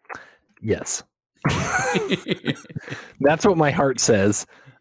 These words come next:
Uh, I'm very, very, very, very, very excited about watching Trey Man. I think multiple people have talked about his, um, body transformation. That was a, definitely a big theme from,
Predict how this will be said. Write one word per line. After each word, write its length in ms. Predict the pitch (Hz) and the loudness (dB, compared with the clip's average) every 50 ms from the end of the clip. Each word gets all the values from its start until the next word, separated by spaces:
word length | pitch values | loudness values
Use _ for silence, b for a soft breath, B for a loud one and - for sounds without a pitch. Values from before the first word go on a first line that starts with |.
| _ - 143 | _ 0 2
Uh, 400 | 135 127 123 120 120 120 120 - - | 4 4 4 4 4 4 2 0 0
I'm 220 | - 143 147 139 113 | 0 0 2 0 2
very, 420 | 107 135 143 139 147 147 143 139 | 2 4 4 6 6 6 4 2
very, 440 | 123 120 117 127 123 120 120 120 117 | 2 0 2 2 4 4 4 4 2
very, 380 | 107 113 117 117 120 120 117 113 | 2 2 2 4 4 2 2 0
very, 500 | 98 120 151 196 202 175 143 127 123 117 | 0 2 2 2 2 2 2 0 -2 -4
very 400 | 95 110 117 117 113 110 107 104 | -4 -4 -2 -2 0 -2 -2 -6
excited 560 | 101 - - 123 107 104 101 104 101 101 104 - - | -8 -8 -8 -8 -6 -6 -6 -8 -8 -10 -12 -14 -12
about 420 | 123 117 113 110 104 107 104 - _ _ | -10 -10 -8 -8 -10 -10 -12 -14 _ _
watching 400 | - 120 113 107 101 131 120 113 | -6 -4 -4 -4 -4 -6 -8 -6
Trey 220 | - - 117 107 | -4 -4 -4 -4
Man. 400 | 104 104 104 107 107 113 131 139 - _ _ _ - | -4 -6 -6 -6 -6 -6 -6 -8 -10 _ _ _ -6
I 80 | 123 | -4
think 200 | - 135 127 104 | -4 -4 -4 -4
multiple 500 | 113 117 123 123 135 - 165 143 147 147 | -4 0 0 0 0 0 -2 -2 -4 -2
people 440 | 139 160 156 139 170 180 196 208 b b b b b b b b b - | -2 -4 -4 -2 -2 -2 -2 -2 b b b b b b b b b -8
have 160 | 139 117 - - | -8 -8 -4 -4
talked 320 | - 120 120 120 - 135 | -2 -2 -2 -2 -2 -4
about 560 | 120 110 113 107 107 107 104 104 104 - - _ _ _ _ _ _ _ _ _ | -4 -2 -2 -2 0 -2 -2 -2 -4 -8 -16 _ _ _ _ _ _ _ _ _
his, 1200 | - 110 107 104 101 101 101 98 98 98 98 98 98 98 98 98 98 98 98 98 101 - - - _ _ - | -8 -6 -4 -4 -4 -4 -4 -4 -4 -4 -4 -4 -4 -6 -6 -6 -6 -8 -8 -8 -10 -10 -12 -14 _ _ -12
um, 640 | 131 110 104 101 98 95 95 92 95 95 95 95 _ _ _ - - _ _ _ 135 | -10 -8 -8 -8 -10 -10 -12 -14 -14 -16 -18 -20 _ _ _ -16 -16 _ _ _ -6
body 460 | 117 104 110 104 113 127 131 131 123 | -4 -2 0 0 2 0 0 -2 -2
transformation. 960 | - 156 143 139 131 - - 165 156 147 143 147 151 - - 190 185 254 262 - _ _ _ _ | -4 -4 -2 -2 -4 -4 -4 -2 -2 -2 -2 -2 -4 -4 -4 -4 -4 -4 -6 -8 _ _ _ _
That 180 | - 120 117 120 | -10 -8 -6 -6
was 140 | 120 110 123 | -4 -2 0
a, 220 | 117 110 110 101 | 0 0 -2 -4
definitely 340 | 113 120 123 - 143 131 120 | -4 -4 -4 -4 -4 -6 -4
a 60 | 113 | -2
big 200 | 113 113 107 107 | -2 -4 -4 -4
theme 360 | - 127 117 113 113 113 110 | -6 -6 -6 -4 -6 -6 -8
from, 320 | - - 120 110 107 110 | -8 -6 -6 -6 -6 -8